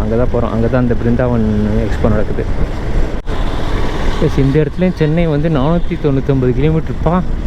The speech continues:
ஐந்நூறு கிலோமீட்டர் வருது இங்கேருந்து. இங்க என்ன இந்த சைடு பெரிய பெரிய இதுவா இருக்கு, பெரிய பெரிய பில்டிங்ஸா இருக்கு. அதனால தான் இங்க டிராஃபிக் அதிகமாகும்ட்டு ஓவர் பிரிட்ஜ் கட்டுறாங்க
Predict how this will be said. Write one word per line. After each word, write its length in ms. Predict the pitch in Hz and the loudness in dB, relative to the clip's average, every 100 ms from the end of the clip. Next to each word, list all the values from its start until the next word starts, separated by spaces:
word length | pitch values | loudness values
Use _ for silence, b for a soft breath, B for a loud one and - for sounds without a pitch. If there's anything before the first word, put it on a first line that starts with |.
| - 120 | 0 2
ஐந்நூறு 280 | 160 170 147 | 2 2 0
கிலோமீட்டர் 420 | 147 185 185 151 156 | 0 2 0 2 0
வருது 300 | 147 131 131 143 143 | 0 0 0 2 0
இங்கேருந்து. 440 | 135 127 127 127 127 156 180 - - - - - - - - - - - - 139 - 139 | 0 0 0 0 2 0 0 0 0 0 0 -2 -2 0 0 -2 -2 -2 0 0 0 0
இங்க 160 | 139 147 | 0 0
என்ன 160 | 160 165 | 2 0
இந்த 120 | 139 135 | 0 0
சைடு 160 | 156 - | 0 0
பெரிய 180 | 135 170 170 | 0 0 0
பெரிய 200 | 165 160 156 147 | 2 2 2 2
இதுவா 240 | 135 147 151 135 | 0 0 0 0
இருக்கு, 240 | - 127 143 - - - - - - - - - - - | -2 -2 -2 -4 -4 -4 -4 -4 -2 -2 -2 0 0 2
பெரிய 180 | 131 143 | 2 0
பெரிய 140 | 147 143 | 0 2
பில்டிங்ஸா 420 | 139 135 139 - 135 | 2 0 0 0 0
இருக்கு. 240 | 120 113 123 - - - - - - - - - - - - - - - - - - - 131 | 0 0 0 0 -2 -2 -2 0 0 0 0 -2 -2 -2 -2 -2 -2 -2 -2 -2 -2 0 2
அதனால 220 | 131 139 139 | 2 2 2
தான் 120 | 151 | 0
இங்க 140 | 131 123 | 0 0
டிராஃபிக் 340 | 131 139 143 131 | 0 0 0 0
அதிகமாகும்ட்டு 640 | 131 135 135 135 135 151 131 | 0 0 2 2 0 0 0
ஓவர் 140 | 135 | 0
பிரிட்ஜ் 200 | 131 - 165 | 0 0 0
கட்டுறாங்க 300 | 135 135 | 0 0